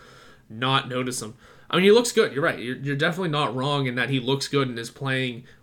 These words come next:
well above what people would have expected. Uh, I mean, you're right. I think I probably disrespected him too over this offseason, and when it comes to guys fighting for position. I was too busy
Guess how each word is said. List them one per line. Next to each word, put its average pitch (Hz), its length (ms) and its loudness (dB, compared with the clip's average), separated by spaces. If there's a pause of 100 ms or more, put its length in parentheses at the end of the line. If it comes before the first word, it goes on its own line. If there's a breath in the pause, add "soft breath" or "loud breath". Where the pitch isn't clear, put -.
well 143 280 2
above 131 400 0
what - 540 -4
people 131 240 -2
would 123 100 -2
have 104 60 -8
expected. 127 640 -4 (380 loud breath)
Uh, 101 220 -8 (260)
I - 40 -16
mean, 120 120 -8
you're 139 100 2
right. 147 140 4
I 113 80 -2
think 127 160 -4
I 117 160 2
probably 123 240 -2
disrespected 127 560 -4
him 120 120 -10
too 127 240 -4
over 120 120 -6
this 113 180 -6
offseason, 120 600 -6
and 110 160 -12
when 120 120 -10
it 101 80 -8
comes 117 340 -10
to 113 200 -8
guys 117 380 -2
fighting 113 280 -10
for 131 120 -8
position. 117 420 -10
I - 40 -12
was 98 100 -10
too 135 180 -6
busy 113 540 -6